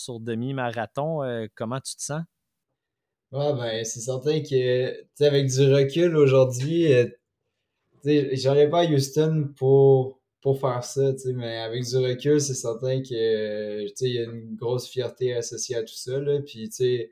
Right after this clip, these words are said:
Speaker 2: on, on, vous le mentionnez, là, mais, mais Thomas a vraiment fait une, une course exceptionnelle, là, fait que je pense que ça vaut la peine, euh, d'y lever mon chapeau, euh, mais, mais ouais, euh, ouais, beaucoup de fierté, là, j'ai, tu sais, j'ai,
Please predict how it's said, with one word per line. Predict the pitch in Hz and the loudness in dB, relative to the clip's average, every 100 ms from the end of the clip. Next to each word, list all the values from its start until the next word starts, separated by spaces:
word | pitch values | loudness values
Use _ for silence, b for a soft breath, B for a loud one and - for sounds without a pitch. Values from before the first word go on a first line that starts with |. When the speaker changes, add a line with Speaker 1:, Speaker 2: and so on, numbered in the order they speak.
| _ _ _ _ _ _ | _ _ _ _ _ _
Speaker 2:
on, | 113 120 117 _ _ 123 | -8 -6 -8 _ _ -14
on, | 131 123 113 | -10 -10 -6
vous | 127 | -4
le | |
mentionnez, | 127 131 127 - 127 127 139 143 | -2 0 -2 0 0 2 0 2
là, | 139 143 139 120 110 | 2 2 2 2 -2
mais, | 117 117 117 110 | -2 -2 -2 -6
mais | 113 113 | -6 -6
Thomas | 123 123 131 | -6 -2 0
a | |
vraiment | 120 117 117 | 0 -2 -6
fait | 127 117 | -8 -10
une, | 113 113 110 107 | -10 -8 -8 -8
une | 110 110 | -8 -8
course | 127 123 120 | -8 -8 -8
exceptionnelle, | 110 - - 113 110 120 147 | -8 -8 -6 -6 -6 -6 -4
là, | 143 | -4
fait | 131 110 | -6 -6
que | 110 | -6
je | 107 | -8
pense | 117 117 | -10 -10
que | - 104 101 _ _ _ _ _ | -8 -8 -8 _ _ _ _ _
ça | - 110 | -12 -6
vaut | 113 | -4
la | 117 110 | -4 -2
peine, | 127 131 123 | -2 -2 -4
euh, | 120 120 | -4 -6
d'y | 117 | -8
lever | 113 113 135 | -6 0 2
mon | 135 | 2
chapeau, | 123 123 113 131 147 165 | -2 -4 -4 -2 0 2
euh, | 135 120 117 117 - _ _ _ - - | 2 2 0 -2 -12 _ _ _ -20 -18
mais, | 113 117 117 117 113 | -6 -2 -2 -2 -2
mais | 113 123 | -2 2
ouais, | 151 151 123 | 4 4 2
euh, | 123 120 120 117 117 | -2 -4 -4 -6 -6
ouais, | 117 131 | -4 -2
beaucoup | 123 123 | -2 -4
de | 151 | -4
fierté, | 139 123 - 113 | -2 -2 -4 -8
là, | 110 120 | -6 -6
j'ai, | 113 113 113 | -6 -10 -6
tu | - 135 | -2 0
sais, | |
j'ai, | 131 127 117 | 0 -2 -4